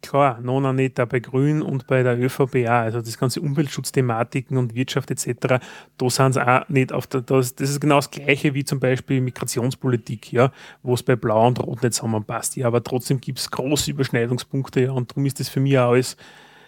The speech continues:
in meinen Augen sehr wohl koalitionsfähig, ja, also das kann funktionieren, wenn sie die richtigen Leute zusammensetzen. Ähm, als nächstes kommen wir dann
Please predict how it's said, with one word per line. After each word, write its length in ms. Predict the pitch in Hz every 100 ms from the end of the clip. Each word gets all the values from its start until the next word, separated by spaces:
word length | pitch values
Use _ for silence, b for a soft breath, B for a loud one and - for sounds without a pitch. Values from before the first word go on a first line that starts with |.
| B
in 100 | -
meinen 300 | 127 120 135
Augen 580 | - 123 127 131 - 147
sehr 260 | 135 - 120
wohl 440 | 120 131 135 120 156 _ _ _ _ -
koalitionsfähig, 1200 | - 131 127 - 120 123 - 151 - 120 120 110
ja, 140 | 113
also 520 | 117 120 113 110 113 120 -
das 360 | - 127 - -
kann 260 | - 131
funktionieren, 720 | 143 147 147 - - 139 139 139
wenn 120 | 123
sie 100 | 120
die 100 | 123
richtigen 380 | 120 117 - 120
Leute 260 | 113 110
zusammensetzen. 680 | - 113 131 - - - - _ _ _ _ _ _ _ _ _ _ - B B B B B B B
Ähm, 320 | 165 165 165 160
als 100 | 165
nächstes 340 | 160 175 196
kommen 180 | - 180
wir 60 | 196
dann 160 | 180